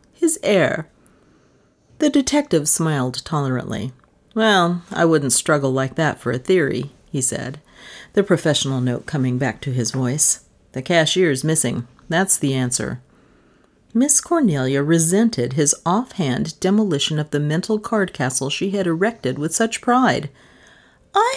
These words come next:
have read a great deal on the detection of crime," she said hotly, "and," "Well, we all have our little hobbies," he said tolerantly. "A good many people rather fancy themselves as detectives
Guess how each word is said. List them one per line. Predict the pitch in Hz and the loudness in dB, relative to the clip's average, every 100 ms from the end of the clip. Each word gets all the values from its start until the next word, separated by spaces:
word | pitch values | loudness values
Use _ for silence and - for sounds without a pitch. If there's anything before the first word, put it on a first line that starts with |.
| 453 | 2
have | 349 156 | 2 4
read | 143 - | 2 2
a | 170 - | 0 2
great | 359 427 - | 2 2 -2
deal | 220 156 117 | 0 2 4
on | 190 233 | 4 4
the | 262 | 2
detection | 294 294 - 427 - 151 170 | 0 -2 -4 -4 0 2 2
of | - | 0
crime," | - 466 453 147 - - - _ _ | -2 2 4 2 0 -4 -6 _ _
she | - - 170 | -8 0 0
said | 156 147 127 | 2 0 0
hotly, | 139 - 139 139 151 - - _ - 480 453 | -2 -2 -4 -6 -10 -18 -20 _ -2 2 4
"and," | 180 113 151 - _ _ _ _ 269 | 4 0 -4 -12 _ _ _ _ -4
"Well, | 285 269 247 214 196 190 | 0 0 2 0 0 -4
we | 233 233 | -4 0
all | 226 202 | 0 2
have | 208 190 160 | 2 0 0
our | 139 | 0
little | 135 135 131 | 0 -2 -4
hobbies," | 220 226 151 - - - - _ - | -2 -2 -2 -4 -4 -4 -8 _ -8
he | 160 | -2
said | - 135 | 0 0
tolerantly. | - 139 135 127 - - - - - - _ - | 0 0 0 -2 -4 -6 -6 -10 -18 -20 _ -4
"A | 339 | 2
good | 339 262 | 2 4
many | 233 226 139 | 4 4 2
people | 123 247 226 127 113 | 0 -4 -2 -2 -2
rather | 165 165 160 | 2 2 2
fancy | 165 247 233 220 175 | 0 0 0 2 0
themselves | 147 143 156 143 143 | 0 2 2 2 0
as | 139 | -2
detectives | - 147 - 233 - - 139 | -2 -6 -4 -6 -4 -6 -4